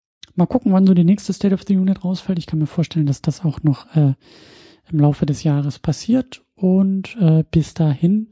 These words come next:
bin ich natürlich wie immer auf euer Feedback gespannt. Lasst mich gerne wissen, was auch so eure Gedanken zu dem Podcast sind. Vielleicht habt ihr ja auch irgendwelche Ideen,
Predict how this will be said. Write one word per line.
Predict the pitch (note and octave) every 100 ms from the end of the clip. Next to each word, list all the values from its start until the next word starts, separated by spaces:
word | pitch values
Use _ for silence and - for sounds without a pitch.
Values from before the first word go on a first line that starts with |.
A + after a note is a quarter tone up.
| _ _ _ _ _ _ _
bin | D3+
ich | C3 -
natürlich | D3 - C#3+ -
wie | D#3+
immer | D#3 E3+
auf | F3 -
euer | D#3+ C#3
Feedback | - - G#3+ - G3 - - _ _
gespannt. | F#3+ - - F3+ F#3+ F#3+ - - - - - _ _
Lasst | F#3+ -
mich | F3+
gerne | - E3 D#3
wissen, | D#3 D#3
was | C#3 -
auch | -
so | - F#3
eure | E3+ F3+ G3+
Gedanken | F#3 F#3+ F3+
zu | -
dem | F#3
Podcast | - F#3+ - F3+ E3+ -
sind. | F3 F3+
Vielleicht | - C#3+ B2+ -
habt | -
ihr | C#3
ja | C3
auch | D3 -
irgendwelche | D#3 D#3 C#3+ F#3
Ideen, | D3+ D3+ D#3+ E3+ E3